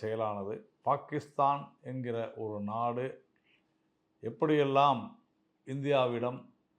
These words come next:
பகைமை கொண்டிருக்கிறது என்பதை உணர்த்துகிறது. சமீபத்துல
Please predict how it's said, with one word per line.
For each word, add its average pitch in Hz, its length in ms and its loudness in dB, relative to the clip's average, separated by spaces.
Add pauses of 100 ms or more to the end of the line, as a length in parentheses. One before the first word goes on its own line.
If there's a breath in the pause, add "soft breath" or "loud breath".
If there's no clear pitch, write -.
(400)
பகைமை 160 420 -2
கொண்டிருக்கிறது 117 460 -6
என்பதை 104 260 -6
உணர்த்துகிறது. 92 480 -12 (300)
சமீபத்துல 131 720 -4